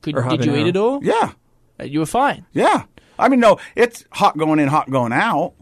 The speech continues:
Speaker 1: Yeah, you probably didn't m-, need to mention the out part.
Speaker 3: Well, I think it's important.
Speaker 2: No, it's
Speaker 1: Ring of
Speaker 2: definitely
Speaker 1: Fire?
Speaker 2: important.
Speaker 3: Yeah, oh,
Speaker 2: Ring of
Speaker 3: yeah.
Speaker 2: Fire, that's
Speaker 3: Yeah,
Speaker 2: what it
Speaker 3: you need
Speaker 2: was.
Speaker 3: to know that.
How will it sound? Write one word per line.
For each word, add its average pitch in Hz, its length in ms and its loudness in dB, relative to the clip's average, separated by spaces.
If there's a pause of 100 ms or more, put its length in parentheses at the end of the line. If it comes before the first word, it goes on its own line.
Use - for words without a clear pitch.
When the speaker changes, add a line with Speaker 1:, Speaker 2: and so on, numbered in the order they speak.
(920)
Speaker 1:
Yeah, 151 120 -8
you 135 120 -4
probably 185 180 -2
didn't 123 320 -12
m-, - 160 -16
need 131 200 -12
to - 80 -16
mention 90 320 -12
the 73 100 -14
out 69 240 -14
part. 95 320 -16 (200)
Speaker 3:
Well, 147 140 -2
I 117 120 0
think 123 200 -4
it's 110 140 -10
important. 123 360 -2
Speaker 2:
No, 107 160 -8
it's 104 100 -8
Speaker 1:
Ring 139 100 0
of 135 60 -2
Speaker 2:
definitely 120 300 -2
Speaker 1:
Fire? 175 200 -2
Speaker 2:
important. 110 300 -6
Speaker 3:
Yeah, 120 80 -2
oh, 165 60 2
Speaker 2:
Ring 220 180 2
of 175 80 0
Speaker 3:
yeah. 190 100 2
Speaker 2:
Fire, 104 260 -4
that's 101 180 -10
Speaker 3:
Yeah, 135 140 0
Speaker 2:
what 143 80 -4
it - 40 2
Speaker 3:
you 139 40 2
need 156 120 2
Speaker 2:
was. 190 80 -8
Speaker 3:
to 151 60 0
know 180 140 2
that. 151 80 -4